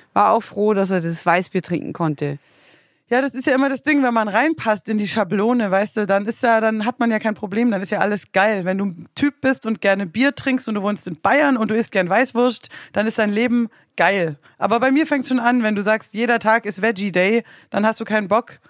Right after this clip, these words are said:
Speaker 2: aufs Weißwurstfrühstück und dann bist du schon raus aus allem, aus der Gesellschaft, du kannst keine Karriere machen, du bist am Arsch.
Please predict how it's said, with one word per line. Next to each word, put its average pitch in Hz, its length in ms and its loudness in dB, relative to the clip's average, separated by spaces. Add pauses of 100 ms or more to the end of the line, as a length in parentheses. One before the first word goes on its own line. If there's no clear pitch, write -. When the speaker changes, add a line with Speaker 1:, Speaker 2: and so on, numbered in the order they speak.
(120)
Speaker 2:
aufs 156 300 -6
Weißwurstfrühstück 170 840 -2
und 170 100 -4
dann 180 120 0
bist 220 160 0
du 214 40 -4
schon 208 140 0
raus 196 400 2 (280)
aus 202 200 2
allem, 262 520 2 (160)
aus - 160 -2
der 214 100 0
Gesellschaft, 208 760 0
du 220 40 -18
kannst 202 260 -2
keine 202 200 0
Karriere 208 340 0
machen, 190 380 -4 (260)
du 165 160 -10
bist 196 160 -2
am - 220 0
Arsch. - 360 -4